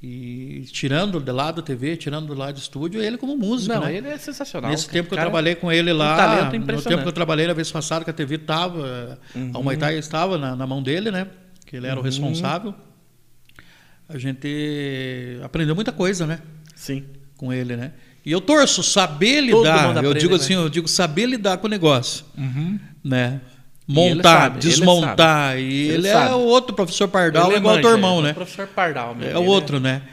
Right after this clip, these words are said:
Speaker 1: E,
Speaker 2: É.
Speaker 1: e sabe fazer um negócio bonito e legal, né?
Speaker 2: Sim.
Speaker 1: Então ele, ele entende. É, o Márcio,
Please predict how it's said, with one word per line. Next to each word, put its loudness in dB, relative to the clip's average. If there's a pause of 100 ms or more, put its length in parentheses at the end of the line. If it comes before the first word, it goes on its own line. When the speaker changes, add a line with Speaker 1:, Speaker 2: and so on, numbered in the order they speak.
(260)
Speaker 1:
E, 0 (520)
Speaker 2:
É. 4
Speaker 1:
e 4
sabe 2
fazer 2
um 4
negócio 2
bonito 4
e 0
legal, 2
né? -4
Speaker 2:
Sim. -8 (240)
Speaker 1:
Então -6
ele, -2
ele -4
entende. -2 (380)
É, -6
o -6
Márcio, 2